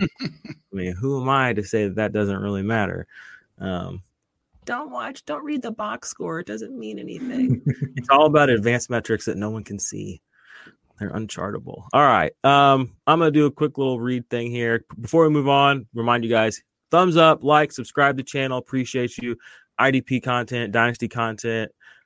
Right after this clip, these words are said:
Speaker 2: Um, support the I D P Army via Patreon, patreon dot com forward slash the I D P Army, or you can donate directly through Anchor.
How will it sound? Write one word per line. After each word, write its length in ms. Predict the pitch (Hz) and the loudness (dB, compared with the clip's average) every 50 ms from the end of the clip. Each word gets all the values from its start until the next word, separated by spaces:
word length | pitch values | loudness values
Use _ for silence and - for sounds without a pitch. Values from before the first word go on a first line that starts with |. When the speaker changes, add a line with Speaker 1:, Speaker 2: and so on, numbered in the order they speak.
| _ _ _ | _ _ _
Speaker 2:
Um, 320 | - 95 101 101 101 101 92 | -4 -2 0 0 -2 -2 -6
support 340 | - - - 139 139 135 | -10 0 4 4 4 4
the 120 | - 123 123 | 4 4 4
I 80 | 120 | 4
D 100 | 120 117 | 4 2
P 280 | - - 113 110 107 - - _ - | 0 -2 -4 -4 -4 -6 -10 _ 0
Army 400 | 120 139 170 165 143 131 135 127 | 2 2 4 2 0 -2 -4 0
via 260 | 110 117 107 107 104 | 2 4 4 4 4
Patreon, 560 | - - 123 131 - - 135 127 127 123 123 - | 4 2 0 0 0 -2 -2 0 0 -2 -2 -2
patreon 360 | - 117 113 - 120 110 104 | -4 -6 -4 -4 -4 -2 0
dot 140 | 104 101 - | 0 -2 0
com 380 | 123 117 113 110 110 110 104 | 0 0 0 0 0 -2 -2
forward 240 | - - 101 98 95 | -2 0 0 0 0
slash 340 | - - 101 98 98 92 - | -2 0 0 0 0 0 -4
the 160 | - 107 90 | -6 -4 -2
I 120 | 82 92 92 | 0 0 0
D 80 | 92 | -2
P 120 | 80 92 98 | -4 -2 0
Army, 320 | 127 143 147 143 143 135 | 2 2 2 2 0 -2
or 160 | - - 113 | 0 0 0
you 120 | 113 110 104 | 0 0 -2
can 160 | - 101 98 | -6 -8 -6
donate 340 | 85 107 110 110 107 107 110 | -4 -4 -4 -4 -6 -6 -2
directly 300 | 104 110 107 107 - 104 | 0 0 0 0 -4 -6
through 180 | - 104 95 - | -6 -6 -4 0
Anchor. 400 | - 135 139 131 139 131 127 | 0 0 0 0 0 0 0